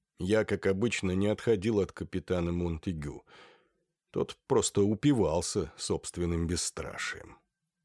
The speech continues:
Вот кто проглотил бы яд, не задумываясь.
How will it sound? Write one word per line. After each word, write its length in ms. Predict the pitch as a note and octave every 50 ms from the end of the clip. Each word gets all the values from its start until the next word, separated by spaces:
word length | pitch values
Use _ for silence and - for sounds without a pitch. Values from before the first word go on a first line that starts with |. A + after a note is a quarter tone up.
| _ -
Вот 320 | - E3 F3 - E3 -
кто 180 | - - C3 G#2+
проглотил 560 | - - A#2 G#2+ A2+ A#2+ A2+ - - G2 F2
бы 140 | E2 F#2+ G2
яд, 300 | F2+ F#2 F#2 - - -
не 80 | F2
задумываясь. 840 | D#2+ F#2 G2 F2 D#2+ D2+ C#2 C2+ C2 - - - - - - - -